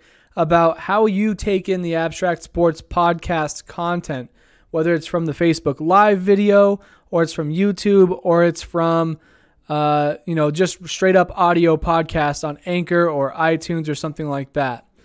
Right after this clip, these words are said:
And I'll tell you, I'll tell you right now, the predominant result up to this point has been Facebook Live, which I find really interesting because there's a few loyal watchers, a few loyal viewers,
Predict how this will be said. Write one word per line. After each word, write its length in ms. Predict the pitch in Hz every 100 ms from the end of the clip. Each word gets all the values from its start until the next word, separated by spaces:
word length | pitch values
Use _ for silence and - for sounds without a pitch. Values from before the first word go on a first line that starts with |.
| _ _ _ -
And 360 | 160 165 160 139 _ _
I'll 140 | 175 175
tell 200 | 233 233
you, 120 | 240
I'll 140 | 214 196
tell 160 | 247
you 100 | 240
right 160 | 220 214
now, 240 | 202 226
the 340 | 202 180 170 - _ _ -
predominant 680 | 180 170 190 220 226 220
result 600 | 190 180 175 190 196 - _ _
up 180 | 196 196
to 140 | -
this 200 | 190 196
point 400 | - - 190 190 _ _ _
has 220 | - 170
been 180 | 165 156
Facebook 480 | - 180 170 165 147
Live, 560 | 151 147 160 190 220 - _ _ _
which 140 | 165
I 100 | 196
find 300 | 180 196 185
really 280 | 185 254 233
interesting 480 | 233 254 - 226 247
because 280 | 226 196 180
there's 200 | 180 160
a 160 | 180
few 340 | - 233 302 254
loyal 500 | 175 180 233 220 196
watchers, 720 | 190 180 180 185 170 160 -
a 160 | 233
few 240 | - 247 247
loyal 320 | 208 214 202
viewers, 480 | 175 175 175 165